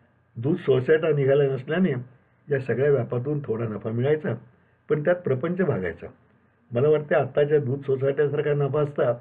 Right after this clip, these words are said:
तर मालक सायकलीवरून न हिंडता मोटारीतून हिंडले असते आणि वर त्यांनी सहकार्याच्या माध्यमातून विकास करायला पाहिजे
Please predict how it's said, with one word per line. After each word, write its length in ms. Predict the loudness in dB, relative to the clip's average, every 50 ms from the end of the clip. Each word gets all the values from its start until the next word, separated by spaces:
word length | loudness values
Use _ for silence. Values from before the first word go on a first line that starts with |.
| -10 _ _ _ _ _ _ _ -4
तर 100 | -2 -2
मालक 300 | 0 0 2 4 2 2
सायकलीवरून 720 | 2 0 -2 -2 0 0 0 0 2 2 0 0 0 -2 0
न 40 | 0
हिंडता 520 | 2 2 0 0 0 0 0 0 0 -4 -6 -10
मोटारीतून 520 | -4 -4 -2 0 0 0 0 0 0 -2 0
हिंडले 200 | 0 2 4 4
असते 300 | 2 2 0 -2 -2 -2 -2 -6 -10 -20 -20 _ _ _ _ _ _ _ -8
आणि 100 | -2 0
वर 220 | 4 4 4 4 4
त्यांनी 200 | 0 -2 -2 -4
सहकार्याच्या 640 | 0 2 4 4 4 4 2 2 2 0 0 0 -2
माध्यमातून 540 | -2 0 4 4 6 6 6 4 2 -2
विकास 340 | -2 -2 -2 0 0 -2 0
करायला 300 | 0 0 2 4 2 2
पाहिजे 360 | 2 2 0 2 2 0 -4